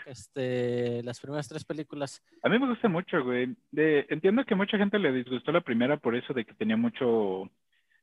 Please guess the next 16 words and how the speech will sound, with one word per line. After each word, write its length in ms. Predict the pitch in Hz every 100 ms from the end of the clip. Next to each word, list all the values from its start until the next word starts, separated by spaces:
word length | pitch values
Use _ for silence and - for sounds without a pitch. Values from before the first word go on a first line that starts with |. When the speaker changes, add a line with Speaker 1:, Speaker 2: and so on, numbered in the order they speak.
| _ _ _
Speaker 2:
ah, 640 | 107 104 107 110 110 113 110
decían 360 | 113 - 139 165
que 100 | 180
tiene 280 | 160 147 151
mucho 400 | 147 151 - 147
diálogo, 380 | 120 113 117 92
pero 240 | 113 113 110
creo 240 | 139 151
que 180 | - 170
es 80 | 147
una 180 | 170 160
parte 680 | - - - 147 139 127 120
fundamental 800 | 117 110 101 92 92 110 123 - - - _ - - _ _ _
explicar 460 | 120 - 120 123 120
qué 160 | 143
es 60 | 143